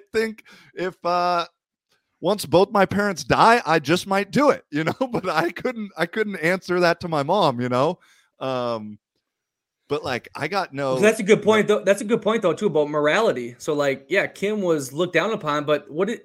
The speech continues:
Speaker 2: she's done nothing different than a million girls that are doing it right now.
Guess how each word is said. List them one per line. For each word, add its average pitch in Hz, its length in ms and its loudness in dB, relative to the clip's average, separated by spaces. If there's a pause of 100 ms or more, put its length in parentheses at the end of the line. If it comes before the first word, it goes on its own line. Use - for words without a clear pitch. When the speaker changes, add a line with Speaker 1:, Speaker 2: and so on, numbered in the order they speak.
Speaker 2:
she's 202 140 -6
done 202 200 2
nothing 214 280 0
different 214 340 0
than 180 240 -2
a 160 80 -8
million 202 340 -2
girls 196 280 2
that 180 80 2
are 175 80 0
doing 180 160 0
it 180 40 -2
right 160 220 0
now. 185 340 -4